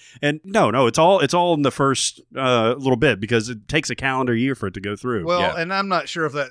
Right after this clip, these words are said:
Speaker 2: I mean, Mad Men did have, they split up their last season, just kinda
Speaker 1: Mm-hmm.
Speaker 2: like how Game of Thrones is doing and everything, where they made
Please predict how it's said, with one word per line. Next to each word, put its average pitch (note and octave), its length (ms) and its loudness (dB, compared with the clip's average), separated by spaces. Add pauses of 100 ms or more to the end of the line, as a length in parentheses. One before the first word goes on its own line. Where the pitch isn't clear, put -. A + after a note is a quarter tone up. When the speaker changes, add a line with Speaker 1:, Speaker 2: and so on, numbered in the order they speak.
Speaker 2:
I D3+ 60 -4
mean, D#3+ 220 -8
Mad G#3 300 -2
Men C#3+ 440 -6
did D#3 280 -4
have, B2+ 520 -6
they B2+ 140 -10
split D#3+ 480 -2
up D3 180 0
their C3 220 -4
last A#2+ 400 -4
season, C3 440 -8
just B2 120 -6
kinda B2+ 160 2
Speaker 1:
Mm-hmm. C3 80 -4
Speaker 2:
like B2 160 -6
how A#2 160 -6
Game A#2 260 -12
of A2 60 -18
Thrones B2 400 -12
is A2+ 100 -16
doing B2 360 -10
and A#2+ 80 -12
everything, A#2+ 320 -10 (400)
where D3+ 120 -2
they D3+ 120 0
made D#3 560 -2